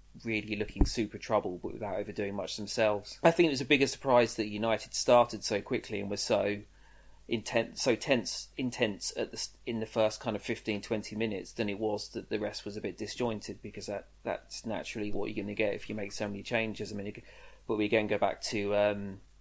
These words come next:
Everton as well, and that was a surprise just how fluent United were for, for, for a large portion of the first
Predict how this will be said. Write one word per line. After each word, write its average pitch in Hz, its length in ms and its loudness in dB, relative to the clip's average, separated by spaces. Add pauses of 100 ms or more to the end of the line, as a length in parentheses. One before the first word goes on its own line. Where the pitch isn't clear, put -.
(500)
Everton 127 320 -2
as 98 140 -6
well, 110 200 8
and 101 80 0
that 120 140 0
was 110 140 -8
a 107 60 -8
surprise 107 520 -2
just - 260 -8
how 101 220 0
fluent 107 400 -2
United 104 400 -4
were 101 180 0
for, 107 240 -2 (120)
for, - 280 -2
for 104 240 -4 (300)
a 113 40 -2
large 107 280 2
portion 107 340 -2
of 101 60 -8
the 107 60 -6
first - 480 0